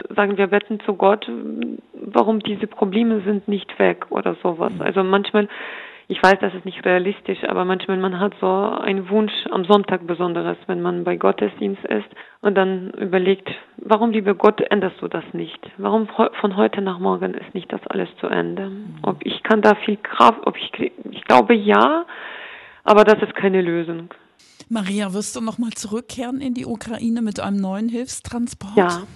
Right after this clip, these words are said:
Speaker 2: Mhm.
Speaker 1: ja, ja.
Speaker 2: Wann?
Speaker 1: Ich fahre am sechzehnten März dahin, noch mal mit ein paar Menschen, die, die haben sich bei mir angemeldet und möchten gerne mitfahren.
Speaker 2: Schön. Mhm.
Speaker 1: Das,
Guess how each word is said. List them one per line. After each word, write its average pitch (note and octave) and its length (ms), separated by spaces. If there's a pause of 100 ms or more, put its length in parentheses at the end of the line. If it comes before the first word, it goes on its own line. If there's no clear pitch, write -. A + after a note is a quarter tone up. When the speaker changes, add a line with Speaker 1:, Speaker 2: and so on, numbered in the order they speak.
Speaker 2:
Mhm. F#3+ 160
Speaker 1:
ja, G3+ 220 (160)
ja. G3+ 80
Speaker 2:
Wann? F#3 160
Speaker 1:
Ich C4+ 120
fahre G3 360
am F#3+ 280
sechzehnten G#3 840
März A3 420 (420)
dahin, A#3 560 (300)
noch F#3 240
mal A3+ 180
mit G#3+ 200
ein - 240 (200)
paar G3+ 380 (920)
Menschen, F#3 420
die, G3+ 100
die G3 160
haben G3+ 180
sich G#3+ 180
bei G3 120
mir G#3 260
angemeldet G3 800 (160)
und G3 200
möchten G3 340
gerne G3 300
mitfahren. G#3 760 (340)
Speaker 2:
Schön. D3+ 340 (180)
Mhm. D3+ 140
Speaker 1:
Das, F#3 160